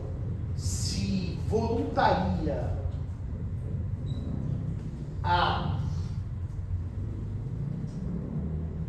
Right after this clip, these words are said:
vamos usar o eufemismo, a cessão gratuita ou onerosa das partes do próprio corpo como condição negocial, se me deres um beijo, vendo a casa.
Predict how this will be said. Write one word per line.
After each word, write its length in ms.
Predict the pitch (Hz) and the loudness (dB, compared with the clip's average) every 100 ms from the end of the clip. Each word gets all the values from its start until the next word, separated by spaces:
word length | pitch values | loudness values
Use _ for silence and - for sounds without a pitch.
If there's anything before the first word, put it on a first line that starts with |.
| - - - - - - - - - - - | -4 -4 -2 -2 0 2 2 0 -2 -4 -4
vamos 200 | 160 160 | -2 -2
usar 120 | 165 | -2
o 140 | 165 165 | -2 -2
eufemismo, 640 | 160 151 151 135 - - - - - - - - - - - | -2 -4 -4 -4 -6 -8 -8 -8 -10 -10 -12 -12 -12 -12 -6
a 120 | - | -2
cessão 540 | 190 208 - 247 240 - - - - | 0 0 2 2 2 -2 -8 -10 0
gratuita 560 | 202 - - 240 247 226 | 4 4 2 -2 0 4
ou 140 | 208 | 4
onerosa 520 | 202 180 175 170 160 | 6 4 6 4 4
das 220 | 147 - | 0 -2
partes 380 | - 185 202 202 | 2 6 6 6
do 80 | - | 0
próprio 320 | 170 185 180 - | -2 -2 -2 0
corpo 320 | 185 180 180 | 4 4 2
como 240 | - 160 160 | -2 -4 -4
condição 420 | 160 - - 170 | -4 -6 -4 -2
negocial, 720 | 165 143 139 - 143 - - - - - - - | -2 -2 -4 -2 0 0 -4 -8 -12 -12 -12 -12
se 220 | - 220 | -6 -2
me 120 | 240 | 0
deres 360 | 202 196 220 202 | 6 6 6 4
um 160 | 190 160 | 0 2
beijo, 380 | 175 214 - 196 | 4 4 4 0
vendo 300 | 175 180 180 | 2 4 4
a 60 | |
casa. 460 | - - - 165 | 2 0 0 0